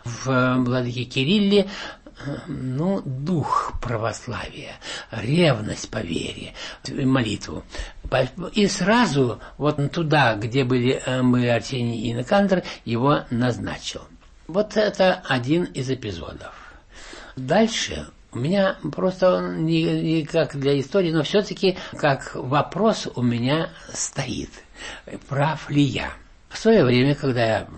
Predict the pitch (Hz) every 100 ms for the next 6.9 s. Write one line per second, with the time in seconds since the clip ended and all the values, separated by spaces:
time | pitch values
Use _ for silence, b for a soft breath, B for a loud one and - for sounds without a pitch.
0 | - - 92 90 95 104 101 131 110 110
1 | 170 170 165 151 131 107 120 117 - 113
2 | 131 117 110 107 131 117 110 107 180 214
3 | 117 95 85 90 98 - - 139 135 147
4 | 120 95 87 92 - 80 B B 123 147
5 | 165 247 247 240 190 120 117 131 - 143
6 | 120 107 107 123 139 156 139 73 -